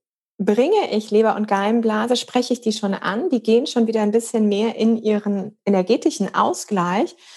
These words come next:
Und dieses Gefühl, was vielleicht eher später dann heute Abend in einem schönen Joggen, in einem Eimer schreien durch den Wald, ja, diese Wut, die sich dann entfachen darf,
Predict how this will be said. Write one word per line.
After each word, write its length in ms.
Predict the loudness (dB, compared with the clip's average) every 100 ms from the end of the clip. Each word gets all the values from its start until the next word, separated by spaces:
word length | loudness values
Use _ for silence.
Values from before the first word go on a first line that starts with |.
| -20 -4
Und 140 | 2 2
dieses 280 | 2 0
Gefühl, 320 | -2 -2 4 4 4
was 180 | -2 0
vielleicht 400 | 0 0 0 0
eher 160 | 0
später 420 | 0 2 2 4
dann 300 | 2 2 0
heute 380 | 0 0 -2 -2
Abend 340 | 0 0 0 0
in 180 | -2 -2
einem 200 | -2 -4
schönen 420 | 0 0 0 -2
Joggen, 640 | 0 2 0 0 -2 -4 _ _ -4
in 220 | 0 0
einem 300 | 0 -4 -6
Eimer 300 | -2 2 2
schreien 420 | 0 -2 0 2 0
durch 180 | -2
den 180 | 0 0
Wald, 500 | 0 0 0 -2 -6
ja, 160 | -6 -2
diese 320 | 0 0 2
Wut, 220 | 2 0
die 60 | -2
sich 180 | -2 -2
dann 280 | -2 -2 -2
entfachen 640 | -2 -2 -6 -4 0 2
darf, 440 | 2 0 0 -2